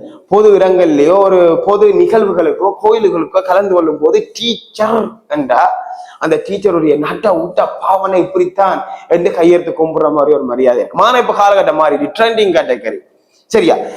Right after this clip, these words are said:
நாங்க தொழில தொழிலா பாக்குறோம். இது என்ற பர்சனல், நான் தொழிலுக்கும் பர்சனலுக்கும் கொண்டு வந்து புதைக்க மாட்டேன் என்றினா, எல்லா தொழிலுக்கும் அது அமைஞ்சாது. சரியா? இப்ப தொழில் வேற, பர்சனல் வேற ஒத்துக்கொள்றேன். ஆனா,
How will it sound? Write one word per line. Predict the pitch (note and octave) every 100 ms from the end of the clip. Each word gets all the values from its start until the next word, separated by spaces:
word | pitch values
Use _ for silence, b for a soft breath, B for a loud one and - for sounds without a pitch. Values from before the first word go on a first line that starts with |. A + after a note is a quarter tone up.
| B
நாங்க | A3+ A#3
தொழில | A#3 B3 C4+ C#4+ -
தொழிலா | A#3+ B3 A3+ - G3
பாக்குறோம். | - E3+ B2 - - - _ _ _ _ b b b
இது | A#3 D4
என்ற | D4 C4 C4
பர்சனல், | A#3+ A#3+ F3 A#2+ B2
நான் | A#3+ B3
தொழிலுக்கும் | C4+ C#4 A#3 - B3
பர்சனலுக்கும் | C4+ A#3 G#3 F3 A#3+ A#3+
கொண்டு | A3
வந்து | F#3 F#3+
புதைக்க | - A#3+ A#3 F3+
மாட்டேன் | G3 G#3 F#3 D#3
என்றினா, | D3 B2 - - b b b
எல்லா | C3 E3+ F#3+
தொழிலுக்கும் | - C3 G2 F#2+ E3 D3+
அது | C3+
அமைஞ்சாது. | A#2+ B2 A2 F#2+ F2 - _ _ _ _ _ _
சரியா? | - F3 E3 F3+ - - - _ _ b b b -
இப்ப | C3 D3+ F#3 F3+ -
தொழில் | G3 A3+ G#3+
வேற, | G#3+ G#3+
பர்சனல் | G#3 G3+ G3+ F#3+
வேற | E3 D3
ஒத்துக்கொள்றேன். | - D#3+ D3 A2 -
ஆனா, | C3